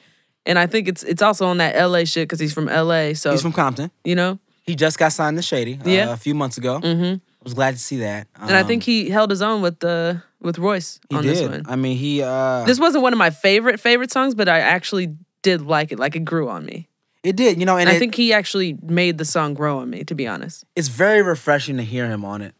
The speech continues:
Speaker 2: just because I know he's a newer artist and he's a younger guy.
Speaker 1: Mm-hmm.
Speaker 2: And especially when you have a song like Caterpillar, when you're damn near taking shots at a lot of the newer guys. Not, not shots, but just saying, you know, "Hey, guys, pay homage."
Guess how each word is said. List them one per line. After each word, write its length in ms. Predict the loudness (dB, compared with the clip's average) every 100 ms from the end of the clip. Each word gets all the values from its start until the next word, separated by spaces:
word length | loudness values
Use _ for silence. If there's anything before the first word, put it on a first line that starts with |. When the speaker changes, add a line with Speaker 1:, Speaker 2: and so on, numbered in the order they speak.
| _
Speaker 2:
just 240 | -8 -8
because 240 | -10 -8 -4
I 80 | -4
know 120 | -4
he's 140 | -4
a 60 | -6
newer 200 | -4 -4
artist 200 | -4 -4
and 80 | -6
he's 80 | -6
a 60 |
younger 320 | -4 -4 -4 -6
guy. 340 | -10 -12 -16 _
Speaker 1:
Mm-hmm. 220 | -2 0 0
Speaker 2:
And 100 | -4
especially 340 | -4 -6 -4
when 80 | -6
you 60 | -6
have 120 | -8
a 40 |
song 340 | -6 -4 -2 -2
like 180 | -6 -2
Caterpillar, 640 | 0 0 -4 -6 -6 -8 -14 _ _ _ _ -8
when 100 | -4
you're 80 | -2
damn 180 | -2 -2
near 100 | -4
taking 280 | -6 -6
shots 360 | -4 0 0 -2
at 60 | -6
a 40 |
lot 180 | -4 -6
of 60 |
the 60 | -6
newer 180 | -6 -6
guys. 400 | -6 -6 -8 -10 0
Not, 160 | 2
not 160 | 4 0
shots, 540 | 0 4 6 6 4
but 160 | -4 -2
just 220 | -2 -2
saying, 280 | -2 -2 0
you 60 | -2
know, 80 |
"Hey, 160 | 0 0
guys, 240 | 0 -2
pay 220 | -4 -8 -4
homage." 480 | 0 0 -2 -8